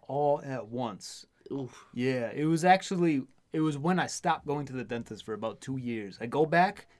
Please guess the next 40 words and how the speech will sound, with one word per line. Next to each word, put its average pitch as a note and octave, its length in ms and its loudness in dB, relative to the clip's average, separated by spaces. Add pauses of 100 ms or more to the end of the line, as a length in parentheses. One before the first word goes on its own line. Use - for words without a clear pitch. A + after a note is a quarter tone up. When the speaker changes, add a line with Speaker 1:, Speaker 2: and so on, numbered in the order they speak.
(140)
Speaker 1:
yeah, A#2 160 -4
you A#2 160 -2
have A#2+ 80 -6
four D3 220 -2
cavities. A2 480 -4 (140)
All D3 200 6
these B2+ 160 -4
need C3+ 120 -2
to B2+ 60 -4
be A#2+ 80 -4
filled. G#2+ 360 -6 (960)
Speaker 2:
You D#3 80 0
know G#3 80 12
what's G#3+ 140 10
crazy? F3 260 2
I D3+ 60 4
have D#3 80 2
a D3 40 0
theory. C3 400 2 (140)
Speaker 1:
Haven't C3 240 -6
had A#2+ 220 -6
one A2 140 -12
since. G#2 420 -14
Speaker 2:
I D#3 100 4
have F3+ 100 6
a E3 60 2
theory D#3+ 380 6
that, C3 280 2 (1200)
uh, B2+ 420 0
brushing D3 380 4
your D3+ 100 4
teeth C#3 260 -2
twice C3 280 2
a C3+ 40 -2
day B2+ 220 0
give A#2 220 -4
you, A#2+ 160 -4
gives A2 260 -6
you A2+ 80 -8
cavities. A2+ 520 -4